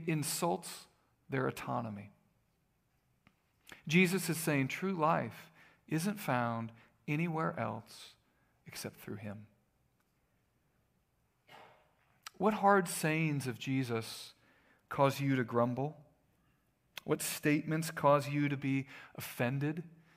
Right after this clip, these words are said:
even scandalized by Jesus? Maybe it's this one here. "Well, it wasn't that one, but now that you say that, <laughs> you know,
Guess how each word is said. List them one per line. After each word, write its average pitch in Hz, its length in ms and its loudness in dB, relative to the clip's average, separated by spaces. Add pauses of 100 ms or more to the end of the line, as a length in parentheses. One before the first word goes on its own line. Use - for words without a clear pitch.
(760)
even 131 220 -4
scandalized 139 1080 0 (100)
by 131 200 0
Jesus? 139 500 -4
Maybe 143 240 4
it's 143 140 0
this - 200 -4
one 123 140 -2
here. 120 380 -4 (840)
"Well, 110 120 -10
it - 80 -10
wasn't 196 300 -2
that - 180 -2
one, 139 140 -2
but - 120 -4
now 156 140 2
that 147 100 -2
you 143 60 -2
say 247 260 0
that, - 340 4
<laughs> - 20 -20
you 147 80 2
know, - 120 0